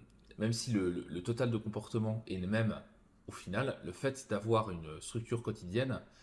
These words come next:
ça simplifie la décision et ça simplifie la mise en place du comportement.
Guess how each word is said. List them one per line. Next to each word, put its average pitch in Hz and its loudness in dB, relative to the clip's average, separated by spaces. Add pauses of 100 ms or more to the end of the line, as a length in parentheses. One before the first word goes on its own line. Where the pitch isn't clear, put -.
(140)
ça - -6
simplifie 120 -2
la 110 6
décision 110 0
et 113 2
ça - -6
simplifie 113 -4
la 113 4
mise 110 0
en 107 0
place 117 0
du 113 -8
comportement. - -8